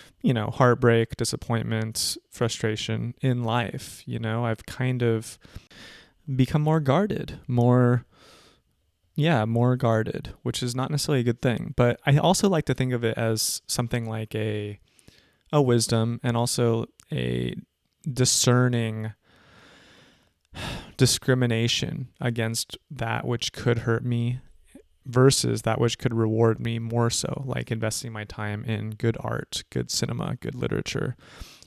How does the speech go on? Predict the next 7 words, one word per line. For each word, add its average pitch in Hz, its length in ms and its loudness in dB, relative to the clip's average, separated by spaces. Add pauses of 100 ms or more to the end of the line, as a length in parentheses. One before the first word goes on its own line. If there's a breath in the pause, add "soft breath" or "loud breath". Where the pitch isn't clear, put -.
(120)
and 117 280 -4
people 120 680 -2
that 120 300 -2
I 117 140 -2
find 113 580 -4 (520 loud breath)
more 117 180 2
trustworthy. - 680 2